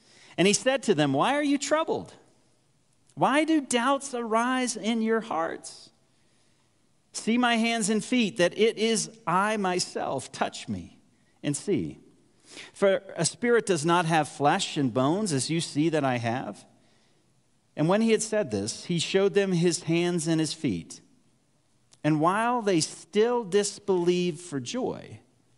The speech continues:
they were marveling. And he said to them, 'Have you anything to eat?'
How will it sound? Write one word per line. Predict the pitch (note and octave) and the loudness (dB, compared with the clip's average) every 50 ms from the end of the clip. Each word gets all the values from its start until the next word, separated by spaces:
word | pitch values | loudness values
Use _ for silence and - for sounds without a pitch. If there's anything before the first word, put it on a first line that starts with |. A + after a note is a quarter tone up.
| _ _ _ _ _ _ _ _ _ _ _ _ | _ _ _ _ _ _ _ _ _ _ _ _
they | - B2+ C3 | 0 2 2
were | D3+ E3+ | 2 2
marveling. | E3 G3 A3 B3 A#3 D3 G2 D2+ C#2 - - - _ _ _ _ _ _ _ _ _ _ _ _ _ _ _ | 2 0 0 0 -2 -4 -6 -8 -10 -14 -20 -20 _ _ _ _ _ _ _ _ _ _ _ _ _ _ _
And | - G3 | 2 2
he | A3 A3+ | 4 2
said | A3 - B3+ C4+ C4 | 2 0 -2 -2 -2
to | - G#3 | -2 -2
them, | C3+ B2 G2+ - - - - - | -2 -2 -4 -4 -8 -14 -4 0
'Have | - F3+ A3 C4 A#3+ | 2 4 4 4 2
you | B3 B3+ B3+ | 2 4 4
anything | A3 G3+ G#3 G#3 - - G#3 G3+ | 4 4 2 2 2 2 0 0
to | - - | 0 -2
eat?' | G#3 A3+ B3+ F3+ G2+ F2 - - - | -2 0 0 0 -2 -2 -6 -10 -14